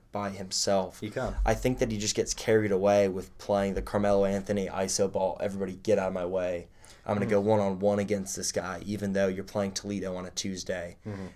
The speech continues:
Speaker 1: where you should be working on passing the ball more. Um, I think that defensively,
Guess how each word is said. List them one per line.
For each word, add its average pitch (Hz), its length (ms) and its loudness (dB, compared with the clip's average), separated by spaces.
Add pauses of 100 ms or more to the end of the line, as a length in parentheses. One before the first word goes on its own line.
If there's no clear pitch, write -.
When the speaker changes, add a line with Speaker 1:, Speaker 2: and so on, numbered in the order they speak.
(120)
Speaker 1:
where 95 300 0
you 95 140 -8
should 104 160 0
be 90 80 0
working 92 400 -4
on 85 280 -10
passing 95 380 -6
the 90 60 -10
ball 92 220 -10
more. 87 340 -10 (640)
Um, 104 480 -8
I 107 80 2
think 107 260 -2
that 104 400 0
defensively, 101 800 -2